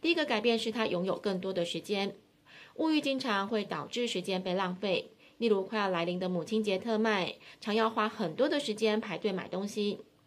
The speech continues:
另外，你也不会被媒体或是广告影响，省去许多购物的时间。你也因为东西少，也减少了打扫的时间。如果要搬家，打包也很省时，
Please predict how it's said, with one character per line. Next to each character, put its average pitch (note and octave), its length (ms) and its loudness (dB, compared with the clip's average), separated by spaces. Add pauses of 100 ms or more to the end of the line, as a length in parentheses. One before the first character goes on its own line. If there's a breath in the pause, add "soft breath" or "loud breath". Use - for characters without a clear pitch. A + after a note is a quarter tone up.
(300 loud breath)
另 C4+ 180 2
外， B3+ 160 4
你 A3+ 80 4
也 F#3+ 100 4
不 F3+ 140 -2
会 G3+ 100 -2
被 G3+ 320 0
媒 E3+ 160 -2
体 F#3 320 -6
或 F#3+ 100 -2
是 E3+ 120 -2
广 E3+ 180 -4
告 G#3 160 0
影 F#3 160 -2
响， F#3+ 320 -2 (180 loud breath)
省 G3+ 240 0
去 B3+ 160 2
许 G3 160 -2
多 G3 200 -2
购 G3 160 0
物 F#3+ 120 2
的 E3+ 120 -2
时 D#3+ 160 -4
间。 G3 360 -2 (720 loud breath)
你 D4+ 100 -2
也 D4 120 4
因 B3+ 100 2
为 A#3+ 120 6
东 A3 140 4
西 A3 160 2
少， G3+ 320 0
也 D#3+ 140 -4
减 E3+ 200 -2
少 F3+ 180 -2
了 D3+ 100 0
打 D3+ 240 -2
扫 F3+ 180 -4
的 E3 160 -4
时 D#3 200 -4
间。 F#3+ 360 0 (600 loud breath)
如 G3+ 100 -2
果 G3+ 80 2
要 G3+ 160 2
搬 G3+ 220 0
家， G3+ 280 4
打 F3 160 -2
包 B3+ 240 2
也 G3+ 160 0
很 G3+ 200 -4
省 F#3 200 -6
时， E3+ 440 -4